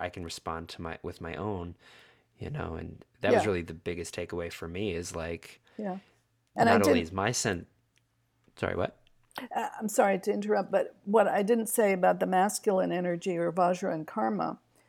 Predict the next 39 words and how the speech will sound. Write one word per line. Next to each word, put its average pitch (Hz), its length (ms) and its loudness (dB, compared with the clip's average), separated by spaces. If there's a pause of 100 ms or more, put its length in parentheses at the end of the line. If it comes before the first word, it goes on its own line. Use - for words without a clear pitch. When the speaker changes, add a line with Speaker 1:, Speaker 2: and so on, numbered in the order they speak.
(140)
Speaker 2:
are 190 120 4
more 185 200 2
masculine. 202 760 0
It 190 120 0
doesn't 208 340 4
mean 196 180 0
that 170 240 -4
they're 180 160 0
in 170 240 -4
men, 165 420 -2
but 180 140 -4
they're 185 140 4
masculine 90 760 -2
Speaker 1:
Mm-hmm. 98 120 -8
Speaker 2:
principle. 175 500 -4 (440)
And 190 380 2
we're 196 380 4
dominated 175 720 2
by 170 220 -2
masculine 170 800 -4 (1040)
energy 180 540 -4 (460)
in 175 120 -6
our - 100 -8
society 185 680 -2
Speaker 1:
Yeah. 170 120 -8
Speaker 2:
worldwide. 180 760 -2 (540)
So 185 380 4
it, - 180 -2
Speaker 1:
Yeah. 180 100 -2
Speaker 2:
it's 180 120 -6
created 185 540 0
a - 140 -8
tremendous 190 840 -4
amount 175 300 -4
of 170 100 -8
suffering 185 520 -6
having 180 380 -4
that 185 200 -6
much 185 400 -12